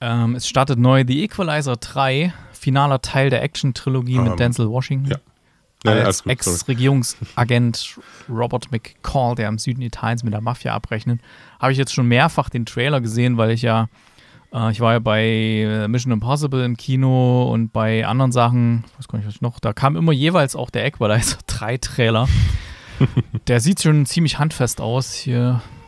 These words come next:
Speaker 1: mal gucken, wenn's der letzte Teil sein soll. Wird aber, denke ich mal, noch gut gehen.
Speaker 2: Ja, wenn, wenn man einen dritten braucht. Äh, es startet ebenso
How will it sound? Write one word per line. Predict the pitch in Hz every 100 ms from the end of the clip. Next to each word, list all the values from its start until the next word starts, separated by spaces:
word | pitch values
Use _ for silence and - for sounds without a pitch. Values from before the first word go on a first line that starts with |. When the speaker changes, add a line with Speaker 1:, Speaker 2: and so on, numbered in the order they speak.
| -
Speaker 1:
mal | 123
gucken, | 110 120 110 104 - _ _
wenn's | 107 107
der | -
letzte | 113 - 113
Teil | - 117
sein | 120 120
soll. | 117 117 117 - - - - - _ -
Wird | 180
aber, | 127
denke | 123 117
ich | 113
mal, | 110
noch | 110
gut | - 113
gehen. | - 113 113 - - _ _ _ _
Speaker 2:
Ja, | 113 82 76 71 73 - - - - - - _ -
wenn, | 92 85
wenn | -
man | 101 98
einen | - 92
dritten | - - 98
braucht. | - 80 - - - - - -
Äh, | 104 107
es | 113
startet | - 160 147
ebenso | 151 131